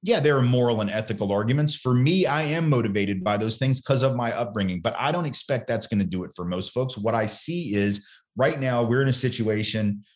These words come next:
where we have an opioid crisis in America precisely because we fought a war on drugs 'cause we didn't care about Black people and brown people being locked up. So if we had taken drugs as a health issue rather than a crime issue, maybe we'd have rehab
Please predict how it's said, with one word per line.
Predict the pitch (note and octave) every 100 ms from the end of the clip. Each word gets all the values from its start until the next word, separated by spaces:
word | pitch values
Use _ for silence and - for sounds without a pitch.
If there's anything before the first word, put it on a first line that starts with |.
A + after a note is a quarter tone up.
| -
where | G2+ G2+
we | G#2
have | G#2+ F#2+
an | F#2+
opioid | A#2+ C#3+ D#3+ C#3 B2
crisis | - B2+ B2+ B2
in | B2
America | A2+ A2 G#2+ G#2+ G#2
precisely | G#2 G2+ A#2+ B2 - G#2+
because | G2+ G2 - - D#3 C3
we | A#2 A2+
fought | A#2 A2
a |
war | F#2+ G#2 A2+ A2
on | G#2+
drugs | G2 G2+ G2+ F#2+
'cause | - F2+
we | A2
didn't | G#2+ G#2
care | A2
about | G2+ F#2+ F#2 -
Black | G2+ G2+
people | G2+ G2 F2+
and |
brown | E2 F#2 F2
people | F2+ E2+
being | D#2 E2 D#2+
locked | C#2+ -
up. | B1+ - - - -
So | A#2+ G#2
if | G2+
we | A#2+ A#2
had | G#2
taken | - C#3+ C#3+ A#2
drugs | G#2 C3 C3+ B2+
as | - G#2+ G2
a | F#2
health | A#2+ F#3 F#3
issue | C3 - A#2+
rather | G#2 G#2 G2+
than | F#2
a | F#2
crime | - E3 F3
issue, | C3+ A#2+ A#2
maybe | A2+ C3 C3+
we'd | A#2+ B2
have | A2+ G#2
rehab | G2+ C3 A#2 G#2 G2+ G2